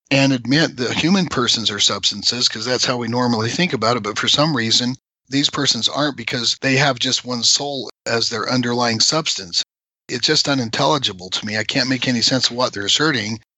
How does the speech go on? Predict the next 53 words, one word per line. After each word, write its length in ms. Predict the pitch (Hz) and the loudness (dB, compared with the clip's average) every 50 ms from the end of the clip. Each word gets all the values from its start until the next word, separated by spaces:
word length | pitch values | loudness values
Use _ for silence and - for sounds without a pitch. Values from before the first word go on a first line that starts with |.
| _ _ - | _ _ -2
except 420 | - 123 120 - - - - - | 0 2 2 4 4 2 2 2
to 60 | - 120 | 0 0
assert 280 | - - 147 131 104 | 0 2 2 0 -2
that 80 | 107 113 | -2 -2
what 220 | 120 131 123 117 | -2 -2 -2 -2
they're 140 | 123 117 113 | -2 -2 -2
asserting 380 | 110 - - 135 127 117 117 110 | 0 0 0 0 0 -2 -2 -2
is 100 | 104 - | -2 0
just 220 | 123 113 - - | 0 0 0 -2
internally 480 | 113 95 - - 123 110 104 104 104 101 | -4 -8 -4 -4 -2 -2 -2 -4 -4 -6
incoherent. 680 | 101 98 - - 90 - - - - 110 95 85 78 _ _ _ _ _ _ _ _ _ _ _ _ - | -6 -8 -8 -8 -8 -8 -6 -4 -2 -2 -2 -4 -8 _ _ _ _ _ _ _ _ _ _ _ _ 0
But 80 | 139 | 2
I 60 | 143 | 2
wanted 320 | 143 147 170 180 175 147 127 | 4 4 4 4 4 4 2
to 80 | 123 | 2
read 240 | 123 147 202 214 165 | 2 4 4 4 4
that 240 | 143 127 120 117 120 | 4 2 2 2 0
to 120 | - 135 | 0 -2
you 140 | 120 117 123 | 0 0 2
so 220 | 117 - 135 123 117 | 2 2 2 0 -2
that 180 | 117 117 - | -2 -2 -2
you 80 | 131 120 | -2 -2
could 160 | - 117 110 | -2 -2 0
see 220 | - - 151 151 | 0 0 0 -2
that 240 | 151 131 120 - _ | -4 -6 -10 -12 _
the 100 | - 113 | -14 -14
criticism 640 | - - 151 151 160 156 - 135 120 - - 104 104 | -8 -4 -2 0 2 2 2 0 0 -2 -2 -4 -4
I'm 160 | 104 98 101 | -8 -10 -8
making 380 | 107 110 110 - - - 107 107 | -10 -10 -8 -8 -8 -8 -6 -4
isn't, 280 | 120 123 - - 101 95 _ _ _ _ _ _ _ _ _ _ _ - | -2 0 0 -2 -2 -6 _ _ _ _ _ _ _ _ _ _ _ -4
you 40 | 123 | -2
know, 40 | |
I'm 80 | 123 123 | 0 2
not 280 | 143 156 156 139 - 123 | 4 4 4 2 0 -2
being 180 | 135 127 117 | -2 -2 -2
over 260 | 120 131 135 131 120 | 0 0 0 0 -2
the 100 | 104 101 98 | -2 -4 -2
top 360 | - - 143 139 143 135 - | -2 0 2 2 2 0 -2
or 140 | 117 113 110 | -4 -4 -2
uncharitable 540 | 107 98 - - 147 175 180 170 123 95 87 | -2 0 0 2 2 2 0 0 -4 -6 -6
to 120 | - - | -6 -6
them. 160 | 92 98 107 120 | -4 -4 -2 0
That 240 | 131 - - - | 0 0 0 2
is 220 | 147 185 220 - - | 0 2 2 0 -2
their 160 | 110 98 90 | -4 -6 -8
position. 640 | - - 95 - 95 90 - - - 123 131 135 - _ _ _ _ _ _ _ _ - | -8 -4 -4 -4 -2 -2 -2 -2 -2 -2 -4 -8 -10 _ _ _ _ _ _ _ _ -4
And 160 | 123 120 120 127 | -2 0 2 2
when 120 | 139 139 | 4 4
you 100 | 127 120 | 4 2
look 240 | 120 156 196 - - | 2 2 2 2 2
at 120 | 131 120 | 2 2
it, 120 | 113 113 107 | 0 -2 -2
it's, 260 | 110 107 - - | -2 -2 -2 -2